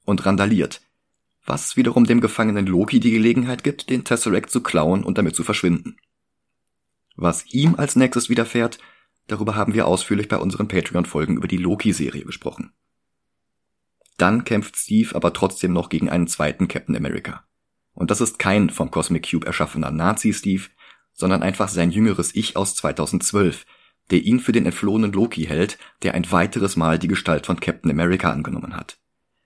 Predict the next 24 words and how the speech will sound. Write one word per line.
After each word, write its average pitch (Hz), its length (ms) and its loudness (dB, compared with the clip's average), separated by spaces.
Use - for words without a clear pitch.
Und - 160 -14
darum 107 600 2
haben 82 240 0
sie 98 100 -6
diese 101 220 0
Verwandlung 98 480 2
jetzt 101 240 -2
eben 92 200 4
nochmal 95 380 2
zitiert, 92 560 0
weil 82 180 2
Steve 95 300 -2
ja 82 120 2
nicht 85 180 -4
dabei 92 380 2
war, 71 180 0
als 78 180 0
Loki 87 240 2
das 80 160 -2
in 80 100 -4
Tor - 160 -6
zwei 98 260 4
gemacht 67 320 -6
hatte. - 260 -12